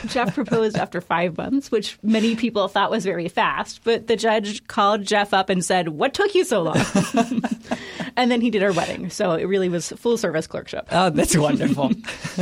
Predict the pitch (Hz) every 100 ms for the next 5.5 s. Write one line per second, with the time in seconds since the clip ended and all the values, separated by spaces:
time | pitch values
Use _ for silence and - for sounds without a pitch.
0 | 180 - 185 214 196 196 - 196 185 180
1 | - - 185 165 151 156 - 175 165 226
2 | - - - 202 285 277 185 262 - 254
3 | 247 - - - - 269 247 - - -
4 | - - 165 165 135 - 180 254 214 -
5 | 151 - 156 151 -